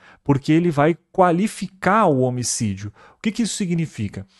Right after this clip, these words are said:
É como se nós estivéssemos falando de um crime diferente. Uma coisa é o crime de homicídio, que tem a pena de seis a vinte anos. Outra coisa bastante diferente é o crime de homicídio qualificado, que tem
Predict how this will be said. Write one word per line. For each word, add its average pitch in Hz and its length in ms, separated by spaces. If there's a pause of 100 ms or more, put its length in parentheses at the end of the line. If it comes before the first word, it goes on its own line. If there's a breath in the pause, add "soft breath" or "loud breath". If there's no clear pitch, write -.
(360 soft breath)
É 139 80
como 254 300
se 240 140
nós 214 160
estivéssemos 208 580
falando 160 420
de 190 120
um 185 80
crime 220 300
diferente. 175 840 (400)
Uma 135 200
coisa 240 440
é 285 40
o 254 40
crime 165 280
de 143 80
homicídio, 123 680 (280 soft breath)
que - 120
tem 147 200
a 156 60
pena 147 320
de 143 100
seis 143 560
a 151 100
vinte 147 320
anos. 110 400 (880)
Outra 202 440
coisa 160 400
bastante 151 500
diferente 160 680 (280 soft breath)
é 127 100
o 127 80
crime 147 280
de 135 80
homicídio 143 400
qualificado, 160 920
que 214 120
tem 117 420